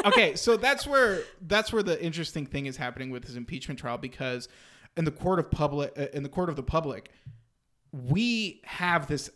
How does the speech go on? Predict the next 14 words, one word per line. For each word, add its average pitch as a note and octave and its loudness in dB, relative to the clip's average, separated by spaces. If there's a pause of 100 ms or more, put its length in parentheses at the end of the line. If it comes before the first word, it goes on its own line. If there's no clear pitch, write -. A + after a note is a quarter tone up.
(140)
like, C3 -8 (160)
quote E3 2
unquote, C#3 -4
uh, D#3+ 0 (160)
alleged F#3+ 6
evidence. D#3+ 2 (760)
Well, F3 0
you D#3 -6
know, C3+ -6
we C#3 -2
have C#3+ -2
pictures, B2 -4
it's C3+ -10
whatever. C3 -10